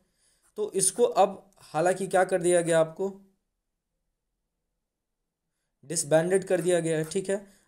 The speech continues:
अब चलते हैं हम लोग अपने एमसीक्यू की तरफ। तो जैसा कि आप देख रहे हो, it is a centrally sponsored scheme, तो गलत है, ये एक सेंट्रल सेक्टर स्कीम है जो basically लाइवलीहुड को ऊंचा उठाने के लिए काम करता है। तो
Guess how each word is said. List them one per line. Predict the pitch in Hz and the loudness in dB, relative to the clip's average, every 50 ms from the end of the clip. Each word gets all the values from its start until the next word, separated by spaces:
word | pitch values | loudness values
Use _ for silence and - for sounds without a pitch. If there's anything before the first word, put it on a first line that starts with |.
| _ - | _ -10
अब | 165 170 | -10 -8
चलते | - - 202 180 196 | -6 -6 -6 -4 -2
हैं | 185 170 | -4 -2
हम | 170 | 0
लोग | 175 165 | 0 0
अपने | 156 160 175 160 | 0 0 -2 -2
एमसीक्यू | 143 147 156 151 - 160 156 160 151 | -2 0 0 -2 -2 -4 -4 -6 -6
की | 147 143 | -6 -8
तरफ। | - 143 160 170 165 | -6 -4 -6 -4 -4
तो | 170 | -4
जैसा | 151 165 175 170 180 | -2 -2 -2 -2 -2
कि | 175 175 | -2 -2
आप | 170 160 | -2 -2
देख | 147 160 175 170 180 | -2 -4 -4 -2 -2
रहे | 165 170 | -2 -2
हो, | 175 - - - _ - | -2 -4 -8 -16 _ -20
it | 151 151 175 | -16 -10 -8
is | 175 165 | -4 -2
a | 180 175 170 | -2 -2 -2
centrally | 170 - - 170 160 170 165 185 180 180 180 175 170 160 | -2 -4 -2 -2 -2 -2 -2 -2 -2 0 0 0 0 0
sponsored | 160 - - - 151 156 151 156 151 180 170 170 160 - - 131 | -2 -2 -4 -4 -2 -2 -2 -2 0 0 0 -2 -2 -6 -8 -8
scheme, | 127 - - 170 175 175 165 | -8 -8 -8 -10 -10 -8 -8
तो | 139 | -6
गलत | 123 127 139 151 160 160 180 | -2 -2 0 0 -2 -2 -4
है, | 165 | -4
ये | 151 156 160 160 | -2 -2 -2 -2
एक | 156 156 | -4 -4
सेंट्रल | - 165 156 165 170 - 180 185 180 | -2 -2 -2 -2 -2 -4 -4 -2 -2
सेक्टर | - - - - - _ _ - - _ _ _ _ _ _ - - - 156 156 160 - 190 190 180 | -2 -2 -4 -8 -12 _ _ -20 -20 _ _ _ _ _ _ -12 -8 -8 -8 -8 -8 -6 -4 -4 -2
स्कीम | 170 - - - 156 147 147 | -4 -6 -6 -6 -6 -6 -6
है | 151 151 147 | -6 -8 -8
जो | 143 147 | -8 -8
basically | 139 139 147 147 - - - 170 175 175 196 196 190 - - _ _ _ _ _ _ _ _ _ | -4 -4 -2 -2 -2 -4 -4 -6 -4 -4 -6 -6 -8 -10 -16 _ _ _ _ _ _ _ _ _
लाइवलीहुड | 120 131 139 143 160 175 185 190 190 180 180 - - | -8 -4 0 0 0 2 2 2 2 2 0 -2 -2
को | - 185 185 185 - - - _ _ _ _ _ _ _ _ | -2 0 0 0 -2 -4 -10 _ _ _ _ _ _ _ _
ऊंचा | 151 165 160 156 202 185 | -12 -10 -6 0 0 0
उठाने | 170 170 165 165 147 147 143 | 0 0 -2 -4 -4 -4 -4
के | 135 135 | -6 -6
लिए | 139 135 135 | -6 -6 -4
काम | - 127 131 139 | -4 -4 -4 -4
करता | 131 131 139 131 120 - 139 | -4 -6 -8 -8 -6 -6 -6
है। | 143 | -6
तो | 147 - | -6 -8